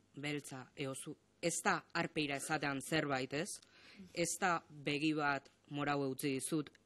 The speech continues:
edo beso bat hautzi dizut. Askotan, ba, bueno, beak esatezun, Rosabelek esatezun moun, ez?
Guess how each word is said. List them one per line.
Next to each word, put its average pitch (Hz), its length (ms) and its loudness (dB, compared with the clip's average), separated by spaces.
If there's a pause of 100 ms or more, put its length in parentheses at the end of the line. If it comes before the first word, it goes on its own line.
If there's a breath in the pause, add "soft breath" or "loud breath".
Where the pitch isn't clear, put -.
(160)
edo 139 340 -2 (100)
beso 147 260 -2
bat 143 180 2 (140)
hautzi 143 300 -4
dizut. 147 320 -4 (540 loud breath)
Askotan, 170 600 0 (200)
ba, 135 300 -12 (560 soft breath)
bueno, 143 280 -8 (640)
beak 143 380 -6
esatezun, 151 880 -6
Rosabelek 143 480 -4
esatezun 143 500 -4
moun, 143 300 0
ez? - 300 -8